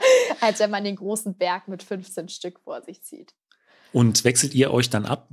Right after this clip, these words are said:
Speaker 2: ähm, was das Tempo angeht? Oder gibt's dann immer eine Tempomacherin oder einen Tempomacher, der sagt, "Hier, ich, die fünfzehn Stück, die ziehe ich heute durch"?
Speaker 1: <laughs> Nee, wir rotieren tatsächlich meistens. Das ist ganz cool, weil dann ist jeder mal dran und kann mal ein bisschen hinten laufen. Manchmal finde ich's cooler vorne, manchmal hi-,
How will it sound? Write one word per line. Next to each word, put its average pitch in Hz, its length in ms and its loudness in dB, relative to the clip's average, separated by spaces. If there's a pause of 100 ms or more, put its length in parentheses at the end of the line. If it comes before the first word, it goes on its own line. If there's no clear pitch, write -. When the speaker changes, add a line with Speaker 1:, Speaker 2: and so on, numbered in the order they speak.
Speaker 2:
ähm, 131 400 -2
was 110 140 0
das 120 100 2
Tempo 147 340 -2
angeht? 151 380 -2
Oder 117 160 0
gibt's 123 160 -2
dann 123 160 -2
immer 110 260 -2
eine 117 240 0
Tempomacherin 120 680 -2
oder 101 160 -6
einen 101 160 -2
Tempomacher, 104 480 -4
der 101 320 0 (200)
sagt, 98 240 -2
"Hier, 117 200 4
ich, - 320 -2
die 110 100 -2
fünfzehn 117 320 2
Stück, 123 400 0
die 104 100 2
ziehe 113 200 0
ich 101 80 -4
heute 101 200 2
durch"? 95 280 0 (260)
Speaker 1:
<laughs> - 300 -20
Nee, 254 180 0
wir 240 160 0
rotieren 208 380 -6
tatsächlich - 500 -8
meistens. 175 320 -6
Das 233 100 -4
ist - 60 -14
ganz 214 220 0 (100)
cool, 302 180 2 (280)
weil 202 180 4
dann 196 300 0
ist 208 120 -2
jeder 214 200 2
mal 196 180 -2
dran 220 380 0
und 185 120 -4
kann 196 200 0
mal 190 80 0
ein 185 80 -2
bisschen 185 260 -4
hinten 226 300 -6
laufen. 202 340 0
Manchmal 262 340 0
finde 240 140 -2
ich's 220 140 -6
cooler 214 240 2
vorne, 226 300 2
manchmal 208 400 -4
hi-, - 120 -12